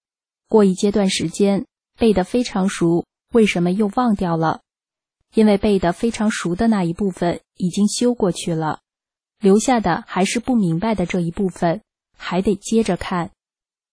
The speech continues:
因此，我始终保持着像自己第一次背法时的心，我仍然仔细阅读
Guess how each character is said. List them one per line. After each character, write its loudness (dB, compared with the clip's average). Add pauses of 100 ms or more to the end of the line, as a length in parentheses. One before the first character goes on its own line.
(920)
因 4
此， -2 (200)
我 4
始 -2
终 2
保 -2
持 -4
着 -2
像 -2
自 -8
己 -4
第 -2
一 -2
次 -2
背 -2
法 -8
时 -8
的 -4
心， -2 (480)
我 2
仍 2
然 2
仔 0
细 0
阅 2
读 0